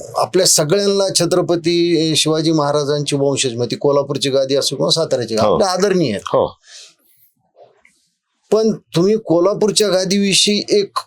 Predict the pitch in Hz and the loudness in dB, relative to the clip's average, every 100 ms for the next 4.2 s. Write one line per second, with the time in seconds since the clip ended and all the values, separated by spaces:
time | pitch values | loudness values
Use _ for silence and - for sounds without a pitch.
0 | _ _ - 131 147 147 - 127 110 117 | _ _ -4 2 2 2 -2 -4 -4 -6
1 | - - 131 160 165 165 - - 156 190 | -6 -8 -2 0 2 2 0 2 2 2
2 | 185 170 170 170 160 151 151 131 117 92 | 0 0 0 0 -2 -2 -2 -4 -6 -12
3 | - 107 - - - _ - 160 180 185 | -14 -16 -16 -18 -20 _ -6 0 0 2
4 | 196 | 0